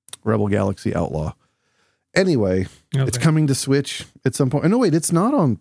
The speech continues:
Speaker 1: P S. Wait, yes. I am really getting it confused with Rebel <laughs> Galaxy Outlaw.
Speaker 2: Oh, you forgot to
Speaker 1: It's
Speaker 2: do
Speaker 1: on
Speaker 2: your
Speaker 1: P S four.
Speaker 2: pre-show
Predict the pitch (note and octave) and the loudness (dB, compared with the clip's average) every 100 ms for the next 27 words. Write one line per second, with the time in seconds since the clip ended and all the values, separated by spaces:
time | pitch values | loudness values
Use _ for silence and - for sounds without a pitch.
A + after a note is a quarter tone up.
0 | _ - B2+ A2+ - _ _ _ _ C3 | _ -4 -2 -2 -8 _ _ _ _ -2
1 | A2 - _ _ B2+ G#2+ - - _ _ | -2 -4 _ _ -2 -2 -4 -12 _ _
2 | _ _ _ D3 E3 D#3 D#3 C#3 C3 B2 | _ _ _ 0 2 2 2 2 2 2
3 | B2 A#2+ A2 A#2 G2 G2 A#2 A#2+ - - | 0 -4 0 0 0 0 0 -2 -2 -4
4 | D3+ - C3+ C#3 C3+ E3 D3+ C#3 D3+ G#3 | -2 0 2 2 0 0 -2 0 0 0
5 | D#3+ D#3+ C3 E3+ D3 F3+ D3+ - D#3+ B2 | 0 0 2 0 2 0 0 0 0 2
6 | D3+ C3+ B2 B2+ | 0 -2 -4 -10